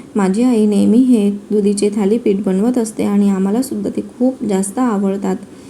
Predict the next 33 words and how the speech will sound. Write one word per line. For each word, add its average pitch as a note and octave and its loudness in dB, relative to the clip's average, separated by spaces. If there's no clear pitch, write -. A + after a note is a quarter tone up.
आम्ही G#3 -2
खूप - -4
आवडीने G3+ 2
हे A#3 2
खातो. G#3 -2
तुम्हीसुद्धा A3+ 0
तुमच्याकडे G#3 -2
बनवा G3+ 0
किंवा G3 0
तुम्हीसुद्धा B3 0
तुमच्या G#3 -2
आईला G#3 2
बनवायला F#3+ 0
सांगा. G#3+ -2
आईच्या G3+ 2
हातचे A#3 0
जेवण F#3+ 2
सगळ्यांनाच G3+ -2
खूप B3+ -2
जास्त A3 -2
आवडते, G3 -2
तसंच G3+ -2
मलासुद्धा G3 -2
माझ्या G#3 0
आईच्या G#3+ 0
हातचे F#3+ -2
जेवण F#3 0
आवडते. G3+ -2
आणि G3 2
मी G3+ 4
आता A#3 0
माहेरी G3+ 0
गेलेली F#3+ 2